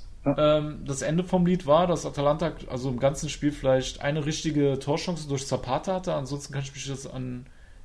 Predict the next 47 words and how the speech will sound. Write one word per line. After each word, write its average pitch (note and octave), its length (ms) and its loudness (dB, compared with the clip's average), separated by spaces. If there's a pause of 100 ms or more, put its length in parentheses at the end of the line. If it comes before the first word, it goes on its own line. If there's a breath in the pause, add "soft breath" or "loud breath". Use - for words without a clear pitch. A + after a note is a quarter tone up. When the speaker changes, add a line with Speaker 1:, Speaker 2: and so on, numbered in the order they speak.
(180)
Speaker 2:
keine D3 300 -2
weitere D3 380 4
großartig C#3+ 500 -4
erinnern. C3 440 -2 (140)
Oder A#2+ 180 -2
täusche B2+ 260 -2
ich A2 60 -8
mich G2 140 -6
da? G2 180 -6 (180)
Oder A2 140 2
hast D3 160 0
du C3 40 0
noch B2+ 140 6
Speaker 1:
Nö. C3 60 12
Speaker 2:
irgendeine G#2 260 6
gesehen? G2+ 280 -4 (200)
Speaker 1:
Also B2+ 220 2
Speaker 2:
Wa- C#3+ 60 12
Speaker 1:
ich C3 120 8
hab C3+ 100 4
auch C#3 220 8 (100)
mir C3 120 2
aufgeschrieben, C3+ 580 0
dass B2 260 -2
dann, A#2+ 360 -4
äh, A#2 260 -2
irgendwie B2 240 2
der A#2+ 120 6
letzte B2+ 320 2
Touch - 280 0
gefehlt C#3+ 380 2
hat, C#3+ 160 -2
dass - 260 2
die A#2+ 360 6 (200)
Speaker 2:
Genau. G2+ 380 -4
Speaker 1:
Chancen C#3 560 8
dann B2+ 180 10
entweder B2 300 6
knapp B2+ 280 2
vorbeigegangen C3 680 4
sind C3 180 0
oder A#2+ 200 4
zentral A#2 440 -2
auf A2+ 100 -8
Donnarumma A2 480 -6
dann G2+ 180 -12
kamen. G2+ 260 -6